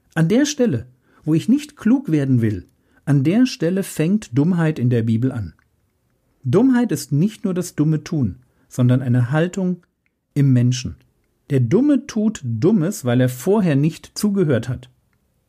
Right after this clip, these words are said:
Und er war nicht nur abgelenkt, sondern er hat Ermahnung gehasst. Er wollte nicht hören. Diese Haltung, „Ich will nicht, dass mir jemand sagt, was ich falsch mache.“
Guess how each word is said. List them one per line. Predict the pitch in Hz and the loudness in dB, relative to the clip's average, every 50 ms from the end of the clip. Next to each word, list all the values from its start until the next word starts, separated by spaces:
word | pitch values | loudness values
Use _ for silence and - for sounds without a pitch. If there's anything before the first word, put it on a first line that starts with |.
| _ _ _ _ _ _ _ - | _ _ _ _ _ _ _ -2
Und | - 147 | 0 2
er | 147 143 147 | 2 2 2
war | 170 175 | 0 0
nicht | 185 165 - - | -2 -2 -2 -2
nur | 156 135 - - - | -2 -2 -2 -8 -8
abgelenkt, | - 170 - - - - 180 147 117 113 139 175 - - - _ _ _ _ _ | -8 -8 -8 -6 -4 -2 0 0 0 0 0 -2 -4 -8 -20 _ _ _ _ _
sondern | - 139 147 147 156 151 147 147 147 151 - _ _ _ _ | -4 0 2 2 2 2 2 0 0 -2 -6 _ _ _ _
er | - 143 117 | -2 -2 0
hat | 143 220 220 - | 0 -2 -2 -4
Ermahnung | - 139 135 131 123 117 117 120 123 131 135 | -2 0 2 2 2 2 2 2 2 2 2
gehasst. | 147 165 156 190 208 - - - - _ _ _ _ _ _ - | 0 0 -2 -2 -4 -4 -8 -16 -20 _ _ _ _ _ _ -2
Er | - 156 135 131 | -2 0 2 2
wollte | 123 123 123 123 143 | 2 2 2 0 0
nicht | 143 151 151 - - | 0 -2 -2 -4 -4
hören. | - 202 214 196 160 120 107 - _ _ _ _ _ _ _ _ _ _ _ _ _ _ _ _ _ _ _ - | -2 -2 0 0 -2 -2 -4 -4 _ _ _ _ _ _ _ _ _ _ _ _ _ _ _ _ _ _ _ -2
Diese | 147 127 156 143 | 0 2 2 2
Haltung, | 175 208 247 - 208 175 | 2 0 0 0 0 -2
„Ich | 165 - - 127 120 135 | -2 -4 -4 -2 0 2
will | 196 262 285 294 277 | 4 4 4 4 4
nicht, | 247 190 208 262 254 - - - | 4 4 4 2 0 -2 -4 -2
dass | 135 131 - | -2 0 2
mir | 135 135 170 214 254 262 | 2 4 4 4 4 2
jemand | 190 135 131 151 185 196 196 185 180 151 | 2 0 0 0 0 0 -2 -2 -4 -4
sagt, | - 139 139 160 190 - - | -2 -2 -2 -2 -4 -4 -4
was | 131 127 131 | -4 -4 -2
ich | 180 180 175 - | -4 -6 -6 -4
falsch | - 190 196 214 - - | -6 -4 -4 -4 -4 -2
mache.“ | 147 131 127 - 80 | -4 -4 -4 -6 -12